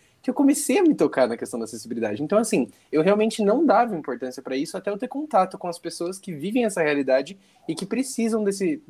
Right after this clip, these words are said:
precisam da acessibilidade pra poder se locomover. Então, a primeira vez que eu fui no Aeroclube de Bauru, eu acho legal comentar, porque é um ponto turístico daqui também,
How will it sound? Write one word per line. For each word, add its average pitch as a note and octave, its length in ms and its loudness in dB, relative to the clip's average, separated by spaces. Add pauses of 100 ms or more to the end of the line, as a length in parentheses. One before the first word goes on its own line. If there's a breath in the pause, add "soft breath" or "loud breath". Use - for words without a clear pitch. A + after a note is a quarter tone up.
(300)
precisam F#3 340 -2
da G3 60 0
acessibilidade D#3+ 680 0 (260 loud breath)
pra D#3+ 140 -4
poder F3+ 180 -2
se G3 120 -4
locomover. F#3 640 0 (420 soft breath)
Então, E3+ 440 4
a E3+ 40 4
primeira E3+ 260 2
vez F3 140 0
que - 80 -8
eu F3+ 40 -6
fui F3 120 -2
no E3 80 4
Aeroclube E3+ 560 4
de C3+ 80 -2
Bauru, B2+ 360 -2
eu A#2 80 -4
acho A#2 180 -6
legal B2+ 180 -2
comentar, B2+ 320 -8
porque - 140 -12
é C3+ 40 -6
um B2+ 60 -12
ponto B2+ 240 -14
turístico B2+ 380 -6
daqui B2+ 220 -10
também, C#3 400 -10